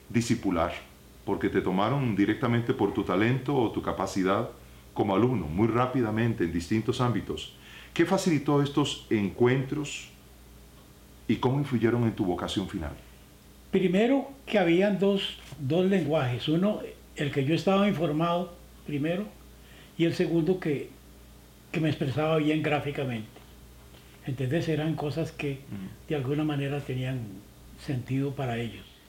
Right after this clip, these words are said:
Speaker 2: Me fueron enseñando más que nada Dinora, más que nada, ¿verdad? Dinora,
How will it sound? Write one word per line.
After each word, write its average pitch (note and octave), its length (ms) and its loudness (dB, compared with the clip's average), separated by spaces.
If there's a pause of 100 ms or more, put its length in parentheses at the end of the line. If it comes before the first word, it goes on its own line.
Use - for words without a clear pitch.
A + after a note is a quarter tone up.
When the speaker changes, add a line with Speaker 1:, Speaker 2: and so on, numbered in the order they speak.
(380)
Speaker 2:
Me D#3 160 4
fueron A3+ 320 6
enseñando G#3 760 4 (720)
más G#3 320 4
que B3+ 140 4
nada G3 480 0 (840)
Dinora, E3+ 680 2 (1000)
más F3+ 300 2
que A3 100 2
nada, C#3 300 0
¿verdad? B2 160 -2
Dinora, C3 400 0